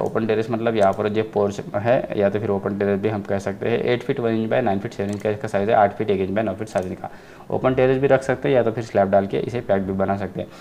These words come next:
या तो फिर room भी बना सकते हैं। उसके बाद में यहाँ पर अगर हम देखेंगे तो फिर से हमको एक bedroom नज़र आता है जिसका size हमको मिलता है लगभग एट फीट six inch by eleven फीट सिक्स inch का, मतलब साढ़े आठ फीट by ग्यारह feet, साढ़े ग्यारह feet का।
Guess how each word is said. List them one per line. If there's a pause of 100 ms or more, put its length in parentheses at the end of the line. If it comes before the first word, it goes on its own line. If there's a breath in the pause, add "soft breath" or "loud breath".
(600 loud breath)
या
तो
फिर
room
भी
बना
सकते
हैं। (280 loud breath)
उसके
बाद
में
यहाँ
पर
अगर
हम
देखेंगे
तो
फिर
से
हमको
एक
bedroom
नज़र
आता
है
जिसका
size
हमको
मिलता
है
लगभग
एट
फीट
six
inch
by
eleven
फीट
सिक्स
inch
का,
मतलब
साढ़े
आठ
फीट
by
ग्यारह
feet,
साढ़े
ग्यारह
feet
का।